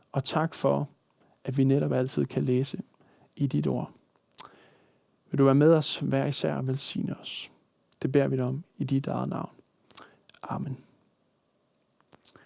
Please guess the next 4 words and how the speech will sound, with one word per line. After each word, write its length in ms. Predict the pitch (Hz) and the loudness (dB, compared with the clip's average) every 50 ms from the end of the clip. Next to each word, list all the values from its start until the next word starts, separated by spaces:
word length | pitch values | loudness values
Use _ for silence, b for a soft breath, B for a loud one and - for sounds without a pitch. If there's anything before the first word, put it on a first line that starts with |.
| b b b b b b b b b b b b _ _ _ _ _ _ _ _ _ _ _ _ _ _ _ _ _ _ _ _ | b b b b b b b b b b b b _ _ _ _ _ _ _ _ _ _ _ _ _ _ _ _ _ _ _ _
Og 140 | - 127 135 | 0 4 6
nu 180 | 147 165 180 170 | 8 8 8 8
vil 260 | 151 156 151 139 131 | 8 8 8 8 8
jeg 300 | 131 123 120 120 123 123 | 8 6 6 4 2 0